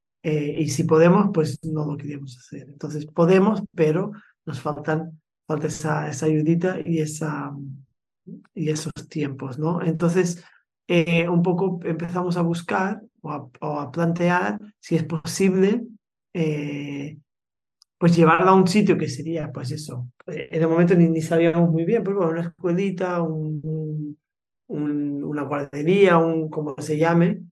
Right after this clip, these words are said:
y los muchos tipos que hay, pero que no te obligase a pagar,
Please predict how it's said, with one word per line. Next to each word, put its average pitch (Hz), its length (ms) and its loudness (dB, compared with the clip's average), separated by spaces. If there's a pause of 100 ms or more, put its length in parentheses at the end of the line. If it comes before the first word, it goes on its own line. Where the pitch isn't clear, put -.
(200)
y 139 180 -8
los 131 300 -8
muchos 151 320 -6
tipos - 320 -8
que 175 200 -4
hay, 190 340 -4 (160)
pero 208 240 4
que 220 400 4 (560)
no 175 240 8
te 180 180 6
obligase 175 420 6
a - 60 0
pagar, 170 520 0